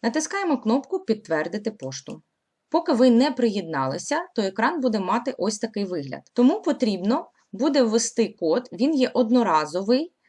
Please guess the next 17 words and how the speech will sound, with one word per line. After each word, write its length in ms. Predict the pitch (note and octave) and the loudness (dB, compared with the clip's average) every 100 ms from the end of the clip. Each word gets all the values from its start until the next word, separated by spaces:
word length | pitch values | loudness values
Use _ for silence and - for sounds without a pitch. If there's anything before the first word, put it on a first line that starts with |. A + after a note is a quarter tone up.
| _ | _
для 120 | F#3 F#3+ | -4 0
того, 280 | B3+ E4+ | 2 0
щоб 260 | G4 B3+ - | 0 -2 -2
приєднатися 720 | G3 E3+ E3 E3 G#3+ B3+ D#4+ | -2 -4 -2 -2 -2 -2 -2
до 140 | A#3+ F3+ | -2 -2
навчального 580 | D#3 - E3+ F3+ F3 | -4 -4 -4 -4 -10
закладу. 500 | F3 D3 C#3+ D3+ D3+ - _ _ - | -8 -8 -8 -14 -16 -20 _ _ 0
Потрібно 500 | A3+ C#4 D4 A#3+ A#3 | 0 2 2 2 2
приєднатися 800 | A#3 C4 A#3 G#3+ E3 E3+ - D#3+ | 2 2 2 0 0 -6 -8 -6
до 340 | E3+ E3 C#3+ | -2 -2 -2
навчального 640 | F3 F3+ G3 D3 C#3+ D3 | -6 -4 -2 -2 -4 -10
закладу, 600 | C#3+ C#3 C3+ E3 F#3+ C#4 - - _ | -6 -8 -6 -8 -6 -6 -8 -20 _
натискаємо 720 | A3 C4+ - - A3+ F3 D#3 | 0 0 -4 -2 0 0 -2
на 140 | E3 A3+ | -2 -2
кружечок 560 | A3+ G#3+ F#3+ D3 C#3+ | -2 0 -2 -2 -8
з 60 | - | -12
плюсиком 640 | - F#3 C3+ D#3 - A3 | -10 -8 -6 -8 -4 -4